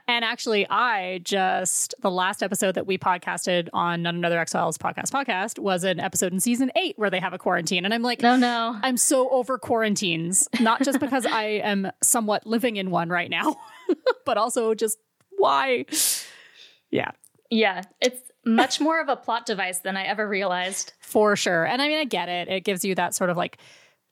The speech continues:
Speaker 1: ticking clock of, like, a-, a-, and it really emphasizes the unknown and the fact that, uh, if this gets out of hand, it could be really, really, really bad. And I, I get why it's definitely a plot device for sure.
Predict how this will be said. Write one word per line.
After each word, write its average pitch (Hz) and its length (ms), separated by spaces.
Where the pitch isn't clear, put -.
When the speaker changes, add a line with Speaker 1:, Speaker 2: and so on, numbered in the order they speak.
Speaker 1:
ticking 294 320
clock 202 680
of, 185 120
like, 175 720
a-, 233 40
a-, 220 40
and 214 560
it 240 160
really 247 180
emphasizes 202 460
the 185 120
unknown 180 760
and 175 100
the 180 60
fact 180 320
that, 175 280
uh, 180 400
if 214 160
this 214 160
gets - 280
out 175 460
of 170 320
hand, 185 540
it 196 60
could 190 120
be 185 140
really, 220 320
really, 208 220
really 196 180
bad. 180 500
And 180 260
I, 202 180
I 220 100
get 233 260
why 190 180
it's 165 200
definitely - 300
a 113 100
plot - 240
device 139 260
for - 140
sure. - 320